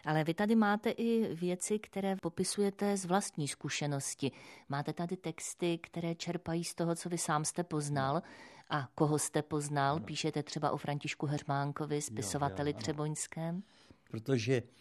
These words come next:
Speaker 2: jsme bydleli vedle něj přímo. Já jsem potom se obrátil na město a tomuto spisovateli,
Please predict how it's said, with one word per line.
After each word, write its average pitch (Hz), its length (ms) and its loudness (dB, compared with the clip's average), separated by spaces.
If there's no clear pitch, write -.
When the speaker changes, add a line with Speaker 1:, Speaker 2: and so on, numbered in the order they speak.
Speaker 2:
jsme 120 200 0
bydleli 131 380 4
vedle 120 340 4
něj 120 240 6
přímo. 67 540 -2
Já 90 120 -6
jsem 120 200 0
potom 117 380 0
se - 120 0
obrátil 127 460 2
na 87 260 0
město 107 800 2
a 87 340 -2
tomuto 120 560 0
spisovateli, 113 840 0